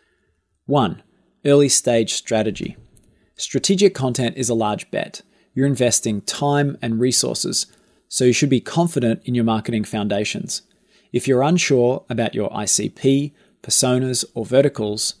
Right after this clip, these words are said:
you're turning a calculated bet into a crapshoot. Most likely, it is better to pause,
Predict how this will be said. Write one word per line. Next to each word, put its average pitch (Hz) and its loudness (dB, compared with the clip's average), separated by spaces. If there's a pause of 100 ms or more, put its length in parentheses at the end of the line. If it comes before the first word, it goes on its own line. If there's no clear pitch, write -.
(560)
you're 135 2
turning 131 0
a 110 -4
calculated 107 -4
bet 165 0 (140)
into 110 -4
a 107 -4
crapshoot. - -6 (760)
Most 147 2
likely, 117 0
it 120 -4
is 113 -6
better 110 -2
to - -8
pause, 131 0